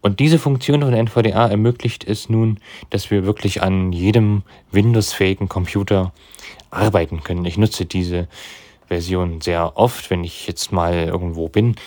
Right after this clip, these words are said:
wo es keinen Screenreader gibt, dann stecke ich einfach einen Stick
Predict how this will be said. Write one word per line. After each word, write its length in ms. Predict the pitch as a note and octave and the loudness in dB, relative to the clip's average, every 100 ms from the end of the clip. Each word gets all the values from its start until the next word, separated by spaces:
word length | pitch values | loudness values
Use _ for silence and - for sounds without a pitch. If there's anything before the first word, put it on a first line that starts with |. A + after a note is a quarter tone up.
| - - - - _ _ _ _ _ | -20 -20 -20 -20 _ _ _ _ _
wo 180 | - G2+ | -2 0
es 160 | F#2+ - | 0 -2
keinen 320 | - A2 G#2+ | 2 4 4
Screenreader 720 | G2 - - A2+ C3+ B2 A2 | 0 -6 0 2 4 4 2
gibt, 160 | G#2 - | 0 0
dann 100 | G2 | -2
stecke 220 | - G#2 | 0 0
ich 100 | G2 | 0
einfach 280 | G2+ G2 F#2 | -2 -2 -4
einen 80 | F2 | -4
Stick 440 | - C3 - - | -4 -4 -6 -20